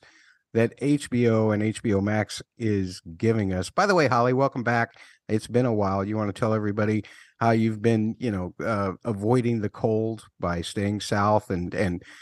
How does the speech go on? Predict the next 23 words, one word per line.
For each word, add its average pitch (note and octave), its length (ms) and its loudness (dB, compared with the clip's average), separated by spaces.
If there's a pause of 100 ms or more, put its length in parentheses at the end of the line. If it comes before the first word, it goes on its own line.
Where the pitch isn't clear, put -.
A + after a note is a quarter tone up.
(160)
giving C3 280 2
care B2 380 2
to A#2 180 -6
animals A2 800 -2
and, F2+ 240 -6
and G2 260 -6
all B2 240 4
of A#2+ 120 2
those G#2+ 180 0
wonderful A2 480 0
things, G2 480 -2 (500)
uh, G#2+ 80 -6
that A#2 160 0
haven't B2 320 0
allowed A2+ 400 2
you A2+ 160 0
to G#2+ 140 -8
do G#2+ 400 2
a G2+ 80 -2
single D#3+ 360 0
podcast A2 640 0
for - 220 -8
this A2+ 380 -2